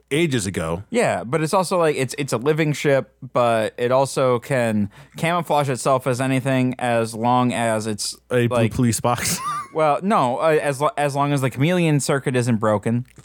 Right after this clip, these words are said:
Speaker 1: And it's been broken for ages.
Speaker 2: Well, yeah. Um, and,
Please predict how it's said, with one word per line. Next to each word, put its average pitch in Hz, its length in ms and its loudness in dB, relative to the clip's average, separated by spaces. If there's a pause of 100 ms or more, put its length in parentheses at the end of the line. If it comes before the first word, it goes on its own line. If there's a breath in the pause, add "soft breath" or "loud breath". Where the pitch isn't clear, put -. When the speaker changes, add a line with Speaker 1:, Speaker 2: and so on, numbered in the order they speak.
(320)
Speaker 1:
And 160 100 2
it's 147 140 -4
been 131 140 0
broken 110 260 0
for 92 120 -2
ages. 95 500 -2
Speaker 2:
Well, 135 260 2
yeah. 101 300 -4 (100)
Um, 123 480 0 (560 loud breath)
and, 147 580 0